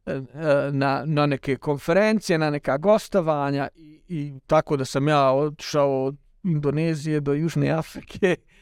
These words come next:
<laughs> em, kao još student i upoznao stvarno, ovaj, ljude koji su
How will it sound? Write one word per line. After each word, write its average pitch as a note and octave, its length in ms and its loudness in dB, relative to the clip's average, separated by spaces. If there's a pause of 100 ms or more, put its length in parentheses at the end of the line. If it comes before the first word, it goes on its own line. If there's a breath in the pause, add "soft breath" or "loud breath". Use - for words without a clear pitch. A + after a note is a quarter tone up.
(100)
<laughs> - 320 -20
em, D3+ 440 4 (440)
kao G#3+ 260 4
još B3+ 240 0
student F3 580 -2 (120)
i G#3 140 0
upoznao A3 580 2
stvarno, G#3 640 2
ovaj, F3 720 2 (720)
ljude G3 460 2
koji D#3+ 560 0 (540)
su C#3 280 -8